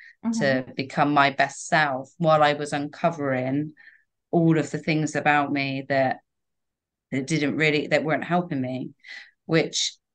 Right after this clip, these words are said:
Speaker 2: so along those from, no, what was it, the May twenty eighteen to then November twenty nineteen,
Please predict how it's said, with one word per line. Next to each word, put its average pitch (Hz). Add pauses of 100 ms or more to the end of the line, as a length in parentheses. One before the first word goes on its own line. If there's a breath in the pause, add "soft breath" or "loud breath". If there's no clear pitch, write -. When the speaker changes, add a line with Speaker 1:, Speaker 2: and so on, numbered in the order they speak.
(540)
Speaker 2:
so 156
along 180
those 165 (240)
from, 156 (240)
no, 165 (100)
what 160
was 143
it, 139
the 147
May 151
twenty 151
eighteen 151
to 151
then 139
November 139
twenty 139
nineteen, 160